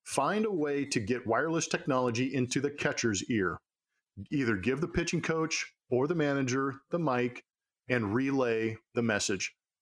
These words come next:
Put the pitch in just the pitch. I'm not saying first and third situations. I'm not saying defensive alignments. Strictly the pitch. Maybe pitch and location, I'll give you that. But keep it simple. Open it up for about five,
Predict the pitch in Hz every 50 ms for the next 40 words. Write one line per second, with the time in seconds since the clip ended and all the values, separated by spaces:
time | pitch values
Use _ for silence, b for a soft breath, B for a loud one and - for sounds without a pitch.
0 | _ - - - 170 175 - - 208 220 - - 156 147 147 - - - - -
1 | 117 117 113 95 - - 127 139 160 151 - - 147 - - 139 120 101 - -
2 | 120 120 131 143 139 135 - - - 139 127 120 110 - - 143 127 117 - 110
3 | 95 - - 147 143 147 143 139 - - 139 - - 135 123 127 127 120 - 135
4 | 120 107 120 123 127 120 113 - - 120 110 104 98 90 - 139 135 120 - 131
5 | 117 - 120 104 104 104 110 123 139 151 151 151 147 147 143 147 - - B B
6 | B B B B B _ _ - - - - - - 185 190 185 - 180 175 175
7 | 180 175 170 165 - _ _ _ _ - 131 127 - - - 151 135 107 - -
8 | - - - b b b b b b b b b _ - 120 139 160 180 - -
9 | 151 117 - - 175 202 214 - - 170 151 143 135 127 120 - 131 120 107 -
10 | 113 107 110 113 104 147 135 127 113 107 95 - - - _ _ _ _ _ _
11 | _ _ _ _ _ _ _ _ _ _ - - - 135 127 - - - 185 185
12 | 190 185 - - - 147 120 107 - 85 73 - _ _ _ _ _ _ _ _
13 | _ _ - 143 160 165 208 185 156 165 160 160 160 - 127 120 120 110 104 101
14 | - - - 135 143 170 180 160